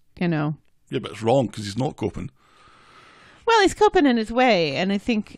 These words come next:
Speaker 1: I think, uh, what she was doing before, the whole nagging and everything, that certainly wasn't helping,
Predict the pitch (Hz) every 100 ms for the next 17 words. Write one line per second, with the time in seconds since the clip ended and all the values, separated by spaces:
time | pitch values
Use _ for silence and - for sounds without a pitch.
0 | _ 208 214 202 - _ _ _ _ _
1 | _ _ _ - - - _ _ - _
2 | _ _ _ - 220 214 208 202 196 196
3 | 185 180 202 208 180 180 170 175 185 190
4 | 165 160 156 147 156 170 - - 160 156
5 | 160 170 - 185 - - -